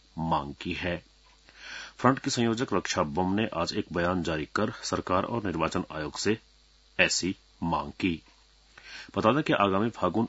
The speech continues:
इक्कीस गते के लिए निर्धारित प्रतिनिधि सभा चुनाव के लिए निर्वाचन आयोग देश भर कार्तिक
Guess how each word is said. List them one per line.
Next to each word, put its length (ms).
इक्कीस 380
गते 140
के 140
लिए 120
निर्धारित 440
प्रतिनिधि 520
सभा 240
चुनाव 460
के 80
लिए 180
निर्वाचन 480
आयोग 300
देश 300
भर 80
कार्तिक 460